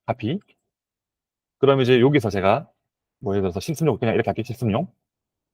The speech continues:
이렇게 해서 지금 제가 아까 전에 이 링크를 카피를 지금 했거든요. 카피 지도를. 그럼 여기서 이제 이렇게 하신 다음에 컨트롤 V 하시면 바로 이 링크가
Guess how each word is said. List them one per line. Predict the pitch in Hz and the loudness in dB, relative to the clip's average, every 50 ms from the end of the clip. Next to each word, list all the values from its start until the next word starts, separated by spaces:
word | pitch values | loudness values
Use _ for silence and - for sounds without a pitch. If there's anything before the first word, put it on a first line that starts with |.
| _ _ _ _ _ _ _ _ _ _ - | _ _ _ _ _ _ _ _ _ _ 2
이렇게 | 113 117 117 120 - 101 | 4 4 4 4 2 0
해서 | 92 - 120 95 - - _ _ _ _ _ _ _ _ _ _ _ _ | 0 2 0 -2 -2 -4 _ _ _ _ _ _ _ _ _ _ _ _
지금 | - 131 123 139 139 139 139 139 135 120 | -4 0 2 4 4 4 4 2 0 0
제가 | - - 110 113 117 104 | 0 2 6 8 8 8
아까 | 101 - 113 | 6 4 0
전에 | 127 123 117 | -2 -2 0
이 | - 143 139 | 0 0 2
링크를 | 139 160 175 - - 156 156 147 | 2 2 0 0 0 0 0 0
카피를 | - - 208 - - 226 196 190 | -2 -4 -8 -2 0 4 4 4
지금 | 135 117 98 95 | 4 4 -2 -2
했거든요. | - 104 90 95 90 104 120 | -2 -2 -2 -2 -4 -4 -6
카피 | 123 - 110 - 113 107 95 - | -6 -8 -8 -4 -4 -6 -6 -6
지도를. | - 107 - 98 107 147 196 - _ _ _ _ _ _ _ _ | -8 -6 -4 -2 0 0 -2 -4 _ _ _ _ _ _ _ _
그럼 | - 165 160 151 | 2 4 6 6
여기서 | 160 165 170 151 156 135 | 8 8 8 8 8 8
이제 | 123 135 135 - - - | 8 8 6 4 2 -2
이렇게 | - 131 127 - 117 | -2 -2 -2 -4 -4
하신 | 127 139 139 175 147 | -8 -2 0 2 6
다음에 | 113 101 92 92 117 107 90 - _ _ _ _ _ _ _ _ - | 6 6 6 4 2 -2 -2 -6 _ _ _ _ _ _ _ _ -2
컨트롤 | 190 156 190 185 180 175 - _ | 0 2 2 2 2 2 0 _
V | - 190 202 | 2 6 6
하시면 | 180 135 120 151 147 123 | 6 6 6 0 -4 -4
바로 | - 95 98 104 - - - | -2 0 2 2 2 0 -2
이 | - 139 | -4 -2
링크가 | 135 151 127 120 113 | -2 -2 0 -2 -2